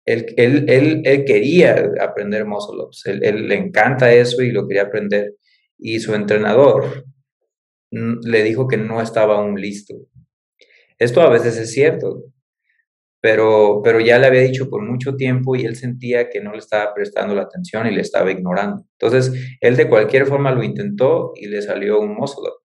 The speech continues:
¿sí? Eh, y le dijo al entrenador, y el entrenador le volvió a decir lo mismo, "Es que no estás listo". Entonces, eso que mencionaste de,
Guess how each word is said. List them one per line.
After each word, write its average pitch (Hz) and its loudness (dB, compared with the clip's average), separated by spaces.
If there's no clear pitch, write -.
¿sí? - -6
Eh, 95 0
y 123 0
le 113 4
dijo 135 4
al 104 4
entrenador, 95 -6
y 113 -4
el 113 0
entrenador 104 0
le 127 6
volvió 107 2
a 110 2
decir 110 -4
lo 104 -6
mismo, 113 -6
"Es - -10
que 127 -2
no 120 -2
estás 107 -8
listo". 104 -12
Entonces, 131 0
eso 135 2
que 170 0
mencionaste 117 -2
de, 113 0